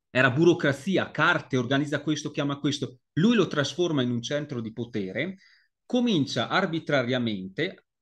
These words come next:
a far fare carriera a persone gradite e a mettere in seconda per-, posizione le persone sgradite. Quindi nel corso di pochi anni tantissime persone gli dovranno tutto, gli dovranno la carriera.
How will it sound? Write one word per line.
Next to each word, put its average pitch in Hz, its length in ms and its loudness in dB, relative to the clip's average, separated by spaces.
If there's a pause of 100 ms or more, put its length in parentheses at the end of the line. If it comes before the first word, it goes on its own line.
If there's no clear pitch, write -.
(160)
a 165 180 4
far 208 280 -2
fare 135 320 0
carriera 123 420 0
a - 60 -4
persone 139 360 -4
gradite 185 580 -4
e 123 100 -4
a 127 60 0
mettere 151 300 -2
in 131 40 -2
seconda 175 380 -6
per-, 214 200 -10
posizione 147 600 -6
le 208 140 -6
persone 107 360 -6
sgradite. 101 520 -8
Quindi 143 520 -2 (320)
nel 120 180 0
corso 233 280 -2
di 131 100 -6
pochi 143 300 -4
anni 107 280 -2
tantissime 123 640 -4
persone 120 440 -6
gli 180 100 -6
dovranno 113 460 -4
tutto, 180 440 -10
gli 110 140 -8
dovranno 117 380 -2
la 107 100 -4
carriera. 113 540 -4